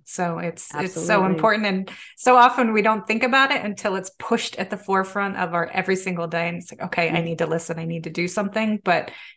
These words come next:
Speaker 1: you're so much better off wait-, not waiting to have that pushed in front of you and taking care of it yourself. So I love
Speaker 2: Yes.
Speaker 1: that.
Speaker 2: We gotta be proactive. We just gotta be proactive. <laughs>
Speaker 1: Totally,
Speaker 2: Yes.
Speaker 1: totally. So if you had the attention of the whole world for five minutes, what would you say to them?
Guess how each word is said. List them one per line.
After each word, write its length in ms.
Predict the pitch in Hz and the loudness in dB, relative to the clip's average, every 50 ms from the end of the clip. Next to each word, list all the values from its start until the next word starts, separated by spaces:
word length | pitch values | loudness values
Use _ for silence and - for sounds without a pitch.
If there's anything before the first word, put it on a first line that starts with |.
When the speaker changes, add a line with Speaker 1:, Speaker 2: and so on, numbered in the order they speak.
| _ | _
Speaker 1:
you're 100 | - 190 | -4 -4
so 160 | 185 - 202 | -2 0 0
much 220 | 185 185 185 175 - | 2 2 2 2 2
better 220 | - 180 175 175 170 | 2 2 4 4 4
off 240 | 170 165 - - | 4 4 2 0
wait-, 240 | 170 170 170 - - | 0 0 0 0 0
not 300 | 190 202 214 220 - - | 2 4 4 4 4 4
waiting 420 | 190 196 196 196 196 190 190 190 190 | 6 6 6 6 4 2 -2 -2 -4
to 220 | - - 196 180 | -4 -4 -2 -2
have 340 | 175 - 185 180 185 180 180 | 0 2 2 2 2 4 4
that 220 | 208 190 175 - - | 4 4 4 2 -4
pushed 240 | - 185 - - | -10 -12 -10 -10
in 100 | 180 170 | -10 -10
front 240 | 175 - 170 170 175 | -6 -4 -2 -2 0
of 100 | 185 185 | -2 -2
you 200 | 202 208 208 202 | -2 -2 -4 -4
and 260 | 196 170 165 160 156 | -4 -6 -6 -8 -8
taking 280 | - - 165 - 165 165 | -8 -10 -10 -8 -10 -10
care 200 | - - 170 190 | -6 -4 -4 -4
of 80 | 190 - | -4 -6
it 60 | - | -10
yourself. 480 | - - - - - - - - - | -12 -12 -10 -10 -8 -8 -8 -10 -12
So 180 | - - - - | -12 -10 -8 -8
I 120 | - - 170 | -6 -6 -6
love 200 | - 160 151 160 | -6 -6 -6 -4
Speaker 2:
Yes. 80 | 147 | -4
Speaker 1:
that. 200 | - - - - - - _ _ _ _ - - - - | -4 -6 -6 -8 -10 -14 _ _ _ _ -20 -20 -12 -8
Speaker 2:
We 80 | - 190 | -6 -2
gotta 240 | - 185 180 208 220 | 0 2 2 2 2
be 140 | 220 247 247 | 0 -2 -2
proactive. 640 | - 262 240 220 208 185 180 180 - 165 147 151 | 0 0 2 2 2 2 0 0 -2 -4 -6 -4
We 120 | 165 160 165 | -4 -6 -6
just 200 | 185 190 - - | -6 -6 -2 0
gotta 220 | 208 202 214 226 | 2 2 2 2
be 120 | 220 320 196 | 0 -4 -4
proactive. 600 | - - 190 156 160 170 - - - 185 - - _ _ _ - | -4 -2 -2 0 -2 -2 -4 -6 -10 -10 -10 -12 _ _ _ -10
<laughs> 120 | 214 - | -10 -6
Speaker 1:
Totally, 500 | - - 202 202 214 202 196 190 180 175 | 0 4 6 6 6 6 4 2 0 0
Speaker 2:
Yes. 120 | 175 175 | -2 -4
Speaker 1:
totally. 520 | - - 185 180 180 185 185 180 180 175 - _ _ _ _ _ - - - - | -4 -2 -2 -2 -2 -2 -4 -4 -6 -8 -12 _ _ _ _ _ -20 -20 -20 -18
So 240 | - - - 240 226 | -2 4 6 6 6
if 160 | 208 214 - | 6 6 4
you 60 | 240 233 | 2 2
had 240 | - 269 269 277 247 | 4 4 4 4 2
the 80 | 285 | 0
attention 400 | 277 277 - 254 233 - - 233 | 0 0 -2 -2 -4 -4 -4 -4
of 60 | 220 196 | -2 -2
the 80 | 208 | -4
whole 320 | 180 - - 233 226 240 226 | -4 -2 0 0 2 2 0
world 280 | 214 214 202 202 196 | 0 0 0 0 -2
for 140 | - - - | -4 -8 -8
five 400 | - - - 190 185 185 180 180 | -6 0 2 4 4 4 2 0
minutes, 420 | 175 170 165 165 - - 180 - | -4 -6 -6 -8 -10 -12 -14 -12
what 140 | - - - | -12 -10 -10
would 140 | - - - | -10 -10 -10
you 60 | - | -10
say 180 | - - - - | -8 -8 -6 -6
to 100 | - - | -6 -8
them? 260 | - - - 185 - | -10 -8 -8 -8 -10